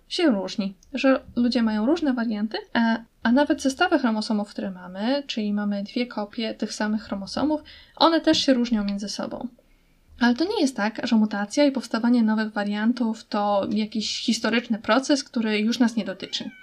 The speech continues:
Wręcz przeciwnie, tych mutacji trochę nam się przydarza.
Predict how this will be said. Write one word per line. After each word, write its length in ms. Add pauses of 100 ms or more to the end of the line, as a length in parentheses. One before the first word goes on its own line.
(220)
Wręcz 220
przeciwnie, 500 (120)
tych 160
mutacji 560
trochę 220
nam 140
się 120
przydarza. 480